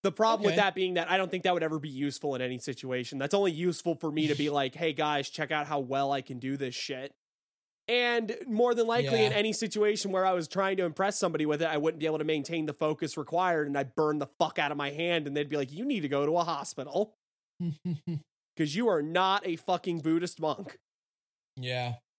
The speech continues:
Speaker 2: yeah. Um, I can't think of I, if I've ever done anything magic-y on that end. Uh, I,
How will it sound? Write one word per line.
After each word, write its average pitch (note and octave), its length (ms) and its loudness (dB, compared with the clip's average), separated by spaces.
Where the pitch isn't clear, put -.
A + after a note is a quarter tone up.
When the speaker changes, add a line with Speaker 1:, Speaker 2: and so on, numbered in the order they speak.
Speaker 2:
yeah. A#2 260 -6
Um, F#3+ 600 -4
I F3+ 40 -8
can't D#4+ 240 -8
think C4 140 -8
of D3+ 100 -2
I, B2 160 -4
if B2+ 140 -8
I've B2 200 -6
ever A#2+ 200 -6
done A2+ 240 -8
anything A2+ 680 -8
magic-y A2+ 880 -8
on G#2+ 220 -10
that A2 240 -10
end. G#2+ 440 -10
Uh, C3 640 -6
I, F#3+ 120 -2